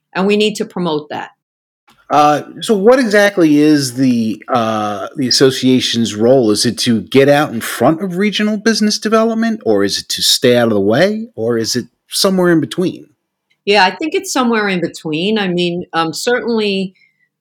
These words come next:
Speaker 1: we've led the way in several areas in terms of, um, leading regional development. But it also is,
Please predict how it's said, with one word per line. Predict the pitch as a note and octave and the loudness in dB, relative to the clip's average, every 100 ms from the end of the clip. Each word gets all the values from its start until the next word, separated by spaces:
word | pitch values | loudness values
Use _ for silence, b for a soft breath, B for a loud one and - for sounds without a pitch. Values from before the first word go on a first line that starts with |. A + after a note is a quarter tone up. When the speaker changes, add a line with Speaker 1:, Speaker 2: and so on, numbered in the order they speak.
| - | -6
Speaker 1:
we've | F3+ G#3 E3+ | -2 0 0
led | F#3 G3 F#3 | 0 0 0
the | G3 | 0
way | F#3 F3+ F3 | 2 2 0
in | E3 | -2
several | - F#3+ F3+ F#3+ F3 | -2 -2 -2 -2 -2
areas | D3+ D3+ D3+ D3 D3 C#3 - - | -2 -2 -2 -2 -4 -6 -12 -10
in | D#3 | -8
terms | D3 - D#3+ D#3 C#3+ | -8 -8 -6 -4 -6
of, | D#3 D3 C#3+ C#3+ B2+ _ - | -2 -2 -2 -6 -10 _ -4
um, | C3+ C3+ C3 C3+ C3+ - | -2 -2 -2 -6 -10 -8
leading | D#3+ G3 F#3+ D3 D3 C#3+ | -2 0 0 0 -2 -6
regional | D#3+ D#3+ C#3+ C#3 C3 | -6 -4 -4 -4 -6
development. | B2+ C3 B2+ B2 A#2 B2+ C3+ _ _ _ _ _ _ D3 | -8 -6 -6 -6 -8 -10 -10 _ _ _ _ _ _ _
But | E3 D#3 D#3 - | 2 2 2 -2
it | G3+ G3+ | -2 0
also | - A3+ C4 C4+ C4+ A#3 | 2 2 2 0 -2 0
is, | G#3 F#3+ F#3+ F#3 | 2 0 -2 -4